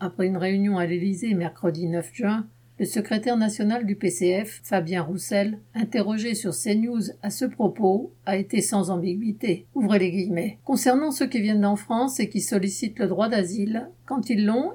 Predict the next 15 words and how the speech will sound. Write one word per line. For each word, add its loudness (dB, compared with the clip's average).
eh 0
bien 0
ils 2
l'ont. -2
Et 0
s'ils 0
n'ont 2
pas 4
vocation 0
à 4
rester 0
sur 0
le 0
sol 2
français, 0